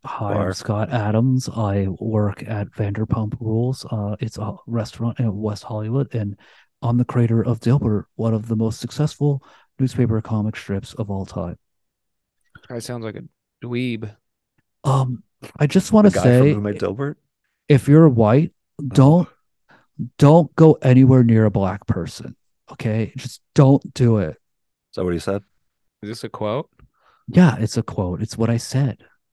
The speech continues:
Speaker 1: I believe it. I think it's good advice. And I'm the creator of Dilbert. <laughs>
Speaker 3: Damn,
Speaker 2: It'd be cool if he
Speaker 3: Dilby.
Speaker 2: made Dilbert say that.
Speaker 1: Dilbert's canceled.
Speaker 3: Dilbert.
Speaker 2: It's, that'd be awesome if Dilbert was saying this.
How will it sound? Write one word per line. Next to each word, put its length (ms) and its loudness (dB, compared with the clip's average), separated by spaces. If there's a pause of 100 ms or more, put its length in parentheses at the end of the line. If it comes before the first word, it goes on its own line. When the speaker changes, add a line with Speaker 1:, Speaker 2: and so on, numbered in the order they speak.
(120)
Speaker 1:
I 140 0
believe 340 2
it. 160 -8
I 80 -4
think 200 -4
it's 160 -2
good 200 -2
advice. 640 -6 (1000)
And 140 2
I'm 120 0
the 80 2
creator 340 2
of 100 0
Dilbert. 540 0 (500)
<laughs> 520 -14
Speaker 3:
Damn, 440 -6
Speaker 2:
It'd 120 -4
be 60 -4
cool 140 0
if 40 -6
he 60 0
Speaker 3:
Dilby. 40 0
Speaker 2:
made 160 -4
Dilbert 420 -8
say 180 -8
that. 260 -14 (560)
Speaker 1:
Dilbert's 380 4
canceled. 460 0
Speaker 3:
Dilbert. 340 -2
Speaker 2:
It's, 100 -8
that'd 320 -6
be 80 -2
awesome 340 -2
if 100 -10
Dilbert 420 -6
was 120 -8
saying 280 -6
this. 320 -8